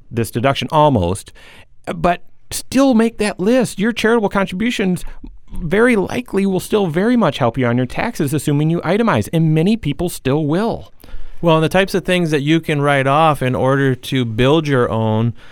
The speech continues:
Speaker 2: are still things like your real estate taxes, your state and local income taxes, but now there's a cap on that number.
Speaker 1: Mm-hmm.
Speaker 2: You can only write off up to ten grand of it. Still mortgage interest, still charitable contributions.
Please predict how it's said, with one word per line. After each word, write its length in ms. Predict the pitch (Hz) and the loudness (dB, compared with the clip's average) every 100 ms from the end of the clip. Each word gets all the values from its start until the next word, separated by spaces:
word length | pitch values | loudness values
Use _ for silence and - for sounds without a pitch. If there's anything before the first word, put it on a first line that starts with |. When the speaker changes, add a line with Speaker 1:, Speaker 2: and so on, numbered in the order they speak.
| - - | -18 -4
Speaker 2:
are 180 | 143 135 | 0 0
still 380 | - 190 202 | -2 0 0
things 340 | 165 170 160 135 | 0 -2 0 0
like 220 | 147 135 | -2 0
your 160 | 139 123 | 0 2
real 260 | 123 120 | 4 4
estate 340 | 117 - 120 - | 2 0 -4 -2
taxes, 680 | 123 113 107 117 104 101 - - - - | -4 -4 -4 -4 -4 -4 -8 -14 -14 -8
your 160 | 131 123 | -2 -2
state 400 | - - 143 - | -2 0 0 0
and 120 | 120 | 0
local 380 | 123 127 - - | 2 2 0 -2
income 500 | 123 131 120 127 113 | 0 0 0 0 0
taxes, 520 | 127 113 - 110 98 - - - | 0 -2 -2 -6 -6 -12 -10 -4
but 140 | 127 | -2
now 180 | 131 131 | 2 4
there's 200 | 131 120 | 4 2
a 60 | 113 | -2
cap 540 | - - 160 107 - | 0 0 2 0 -4
on 200 | 113 110 | -2 0
that 180 | 104 95 | 0 0
number. 380 | 104 92 82 - | 0 0 -4 -6
Speaker 1:
Mm-hmm. 180 | 104 101 | -8 -4
Speaker 2:
You 80 | 120 | -2
can 140 | 123 | 0
only 180 | 123 123 | 0 2
write 220 | 120 120 | 2 2
off 200 | 120 117 | 2 2
up 140 | 123 - | -2 -4
to 80 | 123 | -6
ten 380 | - 131 127 | -2 0 0
grand 380 | 117 113 107 104 | 2 2 0 0
of 140 | 98 92 | -2 -2
it. 180 | 92 - - - | -4 -8 -20 -10
Still 300 | - 175 180 | 0 2 4
mortgage 500 | 175 180 160 139 85 | 4 4 2 0 2
interest, 540 | 120 113 107 - - - - | 0 0 -2 -4 -10 -20 -14
still 500 | - - 139 143 156 | -10 0 2 4 2
charitable 560 | - 139 127 127 131 | 0 2 4 4 0
contributions. 1080 | - 123 107 117 127 170 156 - 107 110 | 0 -2 -2 -2 0 0 0 0 0 0